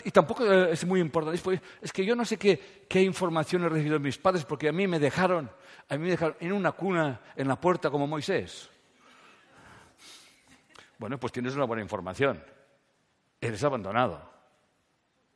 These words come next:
Estás abandonado. Por lo tanto, si tú estás abandonado o abandonada, puedes llevar una información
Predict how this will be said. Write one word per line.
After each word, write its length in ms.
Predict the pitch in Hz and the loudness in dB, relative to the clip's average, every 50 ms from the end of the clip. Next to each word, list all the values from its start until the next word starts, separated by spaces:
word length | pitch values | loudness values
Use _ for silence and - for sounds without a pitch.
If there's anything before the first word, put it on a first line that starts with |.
| _ _ _ _ _ _ _ _ _ | _ _ _ _ _ _ _ _ _
Estás 200 | _ - 104 85 | _ -10 -6 -2
abandonado. 520 | 117 131 143 123 98 98 127 131 110 73 - - - - - _ _ _ _ _ _ _ - - _ | -2 -2 0 -2 0 4 4 4 4 2 -4 -14 -20 -20 -20 _ _ _ _ _ _ _ -20 -20 _
Por 100 | - 95 | -14 -12
lo 60 | 87 | -12
tanto, 160 | 92 90 85 123 | -12 -8 -8 -8
si 140 | 101 107 | -8 -8
tú 120 | - - 117 | -10 -10 -6
estás 200 | 98 123 123 120 | -2 0 2 2
abandonado 640 | 131 131 123 131 139 147 143 135 147 165 185 185 - - - - - _ | 2 2 2 2 4 4 4 4 2 0 -4 -6 -12 -20 -20 -20 -18 _
o 100 | 101 107 | -6 0
abandonada, 680 | 110 113 117 117 120 123 135 147 156 160 175 196 196 - - - - _ _ | 2 2 2 2 2 4 6 6 6 6 4 0 -2 -6 -14 -20 -20 _ _
puedes 180 | 131 120 113 | -4 -2 -2
llevar 220 | 117 117 110 123 123 | -2 -2 -2 0 0
una 140 | 123 131 | 0 -2
información 600 | 135 131 107 135 139 147 151 143 - 156 170 180 | -4 -4 -6 -6 -4 -4 -4 -4 -2 -4 -4 -4